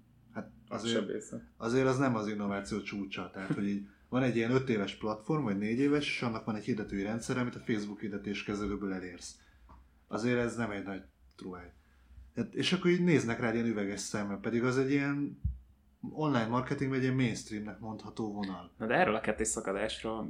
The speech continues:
Speaker 2: beszél-, beszéltem az előbb, hogy a szakemberek, egy, a rendes, akár most híres, nem híres, vagy ismert, nem ismert, teljesen mindegy, de a szakemberek nagy része tudja ezeket a, a fejlesztéseket, tisztán van a trendekkel.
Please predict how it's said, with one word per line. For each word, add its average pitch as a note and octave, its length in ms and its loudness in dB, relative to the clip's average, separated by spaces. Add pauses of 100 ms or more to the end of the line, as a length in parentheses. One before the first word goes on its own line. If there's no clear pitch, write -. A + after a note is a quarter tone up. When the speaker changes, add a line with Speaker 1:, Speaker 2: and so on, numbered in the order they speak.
Speaker 2:
beszél-, A2 540 -2
beszéltem G#2+ 460 0
az A2+ 80 -2
előbb, G#2+ 300 0
hogy G2+ 380 -2 (380)
a - 100 -2
szakemberek, C3+ 760 2
egy, G2+ 200 -6 (240)
a G2+ 60 -6
rendes, G#2+ 720 0 (100)
akár G2+ 320 4
most G#2 200 -4
híres, G2+ 300 0
nem G2 160 -2
híres, G2 280 -2
vagy F#2+ 120 -2
ismert, G2 340 -4
nem F#2+ 120 -2
ismert, F#2+ 280 -2
teljesen G2+ 320 2
mindegy, G2+ 260 0
de G#2 80 4
a G2+ 60 2
szakemberek A#2+ 440 4
nagy B2 120 8
része B2 260 2
tudja G2 340 6
ezeket F2 440 -6 (140)
a, F#2+ 60 -4 (500)
a F#2+ 340 -6 (480)
fejlesztéseket, G2+ 640 0
tisztán G#2 320 -2
van G2 100 -4
a F#2+ 60 -4
trendekkel. G2 640 -2